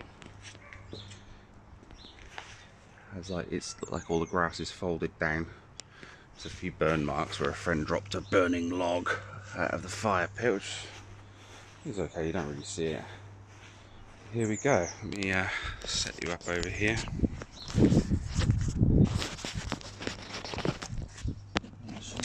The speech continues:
you can see stuff. Focus on that more than anything,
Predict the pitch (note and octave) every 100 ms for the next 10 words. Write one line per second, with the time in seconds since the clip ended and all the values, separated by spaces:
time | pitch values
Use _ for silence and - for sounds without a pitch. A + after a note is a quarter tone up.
0 | A#2+ A#2 - A2+ A#2 - C#3+ D3 D3 -
1 | D#3+ F3 F3+ - - - - - - -
2 | - - - - - - - - - -
3 | - - - - - - - - B2 A#2
4 | - G2+ G#2 G#2 G#2+ A#2 A2+ G2+ G#2 G#2
5 | G#2+ G#2+ A2+ A2+ -